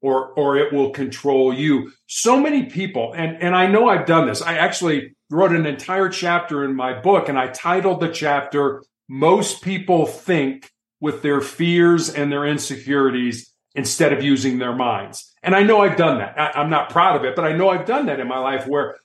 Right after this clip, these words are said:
"Oh, you know what? I think I should do this, but wait a minute. Uh, you know what? Maybe I'm not smart enough. Maybe I don't have enough experience. What are people gonna say about me?"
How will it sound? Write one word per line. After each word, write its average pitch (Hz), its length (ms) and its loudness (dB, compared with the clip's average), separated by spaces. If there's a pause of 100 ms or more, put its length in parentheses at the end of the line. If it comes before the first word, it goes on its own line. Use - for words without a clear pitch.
(120)
"Oh, 202 140 -2
you 170 120 4
know 180 80 4
what? 208 280 2
I 175 60 -2
think 247 200 -6
I 262 100 0
should 120 300 -6
do 165 180 0
this, 113 500 -2 (140)
but 139 120 -2
wait 160 180 2
a 131 40 2
minute. 117 420 -4 (340)
Uh, 131 420 0
you 147 80 -2
know 147 120 0
what? 165 220 -2
Maybe 147 200 0
I'm 170 80 0
not 170 160 -2
smart 190 300 2
enough. 117 300 -4
Maybe 143 280 -2
I 147 80 0
don't 151 300 -2
have 147 440 -4 (200)
enough 147 280 0
experience. 151 720 0
What 156 140 2
are 165 100 0
people 160 300 -6
gonna 151 240 -4
say 214 340 0
about 120 380 0
me?" 113 200 -8